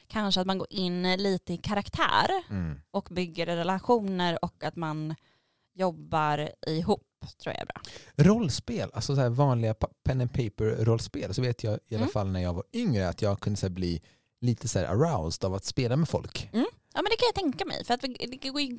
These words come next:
Speaker 1: ändå så här, det är mycket saker som går igång i kroppen.
Speaker 2: Ja, det är ju jätte-, jätteroligt, för det är också
Speaker 1: Så.
Speaker 2: så här
Speaker 1: Och också man kan ju typ så här fantisera ihop vad man själv är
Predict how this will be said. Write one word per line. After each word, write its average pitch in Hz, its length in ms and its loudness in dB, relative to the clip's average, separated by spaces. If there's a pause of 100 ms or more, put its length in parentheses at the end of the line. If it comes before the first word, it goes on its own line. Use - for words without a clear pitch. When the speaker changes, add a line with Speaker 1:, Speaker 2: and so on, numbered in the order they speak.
(140)
Speaker 1:
ändå 269 320 0
så 269 80 0
här, 214 80 2
det 208 100 -4
är - 20 -2
mycket 240 400 -4
saker 208 200 0
som 208 100 -2
går 202 100 0
igång 185 260 -2
i 185 60 -6
kroppen. - 580 -6
Speaker 2:
Ja, 101 540 0 (340)
det 127 60 4
är 135 100 8
ju 131 140 8
jätte-, 131 360 -2
jätteroligt, 127 580 -2 (100)
för 135 80 -4
det 139 80 2
är 147 60 2
också - 120 -2
Speaker 1:
Så. 202 60 4
Speaker 2:
så 151 60 6
här 113 120 4 (960)
Speaker 1:
Och 247 160 -2
också - 280 -2
man 233 180 -4
kan 226 160 -2
ju 220 80 0
typ 220 240 -8
så 220 60 -4
här 208 60 0
fantisera 202 580 -2
ihop 190 320 -6
vad 185 160 2
man 190 120 0
själv 220 460 0 (120)
är 196 600 -2